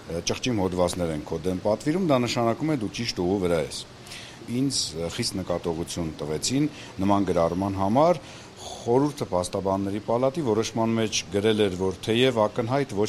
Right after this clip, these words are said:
մեկին վիրավորող բան չկա պոստում ինքնին,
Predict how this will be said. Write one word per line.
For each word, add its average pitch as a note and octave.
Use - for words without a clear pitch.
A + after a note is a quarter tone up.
մեկին G#2+
վիրավորող F#2
բան F2
չկա D3+
պոստում E2+
ինքնին, D2+